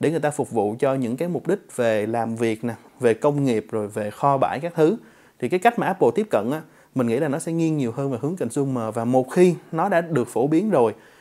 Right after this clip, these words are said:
thì người ta cũng có thể áp dụng được nó trong môi trường doanh nghiệp. Rồi, đó là về bản thân cái kính. Thế còn về tác động của cái kính này á, với thị trường A R thì sao? Theo mình ha, nếu mà Apple làm đúng, làm tốt và nó như những gì mà họ demo á, thì mình nghĩ là cái Vision Pro này nó sẽ tác động rất lớn tới cái ngành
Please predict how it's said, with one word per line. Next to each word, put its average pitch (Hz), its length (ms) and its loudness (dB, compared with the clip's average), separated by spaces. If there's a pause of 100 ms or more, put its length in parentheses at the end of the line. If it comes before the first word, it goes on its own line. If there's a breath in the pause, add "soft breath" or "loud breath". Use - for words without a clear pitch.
(160 soft breath)
thì 139 200 6
người 123 200 0
ta 135 240 0
cũng 113 200 -6
có 151 60 -4
thể 139 120 -6
áp 160 160 -8
dụng 117 180 -2
được 107 140 -4
nó 127 300 -6
trong 123 220 -4
môi 120 100 -2
trường 110 180 -6
doanh 113 120 -6
nghiệp. 113 200 -2 (360)
Rồi, 151 140 12 (120)
đó 175 120 4
là 185 120 6
về 135 140 6
bản 120 200 0
thân 170 140 -2
cái 180 100 0
kính. 180 280 2 (320)
Thế 247 140 0
còn 156 200 0
về 123 120 4
tác 214 240 -2
động 110 180 0
của 139 60 0
cái 175 140 -2
kính 190 220 2
này 120 200 2
á, 139 80 0 (160)
với 170 120 -4
thị 135 140 -2
trường 117 220 -2
A 135 300 0
R 127 40 -4
thì 117 80 -2
sao? 127 260 0 (460 loud breath)
Theo 165 140 6
mình 139 220 4
ha, 147 240 -2
nếu 190 160 2
mà 165 100 2
Apple 123 300 4
làm 117 200 0
đúng, 175 220 2
làm 127 160 -2
tốt 196 280 4
và 123 120 -4
nó 131 140 -4
như 208 200 4
những 180 280 2
gì 139 100 2
mà 120 120 -2
họ 110 200 -2
demo 170 420 2
á, 185 60 -10 (260)
thì 135 100 -4
mình 120 200 0
nghĩ 110 160 -2
là 165 120 -4
cái 165 120 -2
Vision 139 300 0
Pro 113 180 2
này 104 100 -6
nó 123 100 -6
sẽ 139 120 -4
tác 190 220 -4
động 135 180 -4
rất 180 180 -6
lớn 151 260 0
tới 160 140 -4
cái 180 120 -6
ngành 120 280 -6